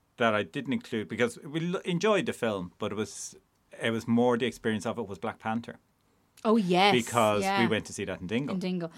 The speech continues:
Speaker 2: Well,
Speaker 1: The
Speaker 2: the,
Speaker 1: whole thing.
Speaker 2: well, the experience itself was really good. So
Speaker 1: Oh, yeah.
Speaker 2: I think it's worth mentioning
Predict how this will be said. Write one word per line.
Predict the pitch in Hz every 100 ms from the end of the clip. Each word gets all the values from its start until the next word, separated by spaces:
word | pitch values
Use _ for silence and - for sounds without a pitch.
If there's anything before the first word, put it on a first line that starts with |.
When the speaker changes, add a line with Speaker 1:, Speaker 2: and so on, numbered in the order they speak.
| -
Speaker 2:
Well, | 294 285
Speaker 1:
The | -
Speaker 2:
the, |
Speaker 1:
whole | 196 220
thing. | -
Speaker 2:
well, | 214 208
the | 185 185
experience | 185 - 233 220 185
itself | 175 180 165
was | 175 -
really | 156 165
good. | - -
So | - -
Speaker 1:
Oh, | 143
yeah. | 135 85
Speaker 2:
I | 175
think | 185 165
it's | -
worth | 180 170 170
mentioning | 165 202 190 175 165 175 170 175